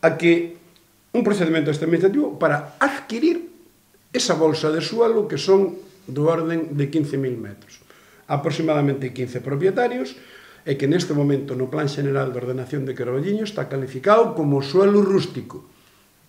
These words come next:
Non poden facer nada. O máis importante, eso pódese facer porque eso é, despois direi como se fai. Segunda parte, que é a máis importante.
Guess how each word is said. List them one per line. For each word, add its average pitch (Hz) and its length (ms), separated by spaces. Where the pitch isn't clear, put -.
Non 139 140
poden 147 180
facer 110 240
nada. 98 220
O 160 80
máis 226 240
importante, 139 800
eso 147 240
pódese 139 320
facer 202 320
porque 135 320
eso 131 320
é, 135 320
despois 127 240
direi 143 240
como 131 240
se 117 80
fai. 98 240
Segunda 202 640
parte, 123 340
que 151 80
é 151 80
a 147 40
máis 147 280
importante. 107 560